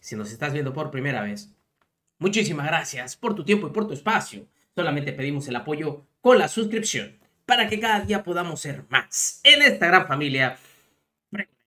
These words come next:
Señores, vámonos de lleno a la información, porque algo que tiene temblando esta posición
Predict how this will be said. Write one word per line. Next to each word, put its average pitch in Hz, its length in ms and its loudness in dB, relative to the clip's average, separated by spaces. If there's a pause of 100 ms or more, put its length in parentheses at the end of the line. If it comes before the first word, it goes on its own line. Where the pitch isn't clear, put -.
(420)
Señores, 311 400 8
vámonos 339 340 10
de 254 80 0
lleno 339 180 6
a - 20 6
la 311 80 8
información, 208 560 8
porque 196 360 6
algo 311 300 6
que 247 120 2
tiene 277 260 0
temblando 254 500 4
esta 240 200 2
posición 175 600 0